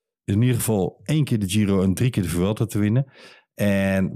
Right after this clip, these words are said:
ja, misschien ook nog wel kanshebber op de Tour zou zijn geweest, waar het niet dat hij ook wel een beetje een tendency heeft om, eh, nogal vaak het asfalt te begroeten.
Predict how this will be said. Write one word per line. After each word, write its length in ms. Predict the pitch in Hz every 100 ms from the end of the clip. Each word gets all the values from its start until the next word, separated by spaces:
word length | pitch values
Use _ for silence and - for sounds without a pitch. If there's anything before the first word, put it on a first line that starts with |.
| 123
ja, 200 | 107 95
misschien 500 | 98 95 - 110 98
ook 160 | 92
nog 140 | 110 87
wel 380 | 92 92 90 -
kanshebber 460 | 139 143 120 101
op 140 | 101 95
de 80 | -
Tour 420 | 143 113 107 98 - - - 104 92 101 101
zou 380 | 101 - 113 147
zijn 200 | 120 120
geweest, 400 | 107 117 135 - _ _ -
waar 320 | 98 165 160
het 120 | 131
niet 160 | 147 147
dat 140 | 139
hij 100 | 139
ook 140 | 143
wel 120 | 143 135
een 60 |
beetje 240 | 123 127 113
een 120 | -
tendency 640 | 139 160 131 127 - 127
heeft 340 | 107 120 117 - _ _ _ _ -
om, 420 | 127 123 120 120
eh, 200 | 113 107
nogal 300 | 104 135 117
vaak 400 | - 120 113 - -
het 220 | 104 -
asfalt 420 | 139 - 110 104
te 100 | 101
begroeten. 460 | 98 101 98 170